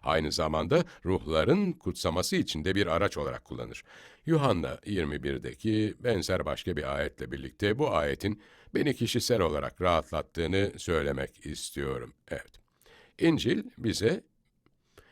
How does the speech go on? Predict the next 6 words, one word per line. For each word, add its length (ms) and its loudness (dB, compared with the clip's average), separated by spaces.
Mesih'in 540 2
Petrus'a 600 -2
nasıl 340 0
öleceğini 500 -2
söylediğini 760 -2
anlatıyor. 760 -10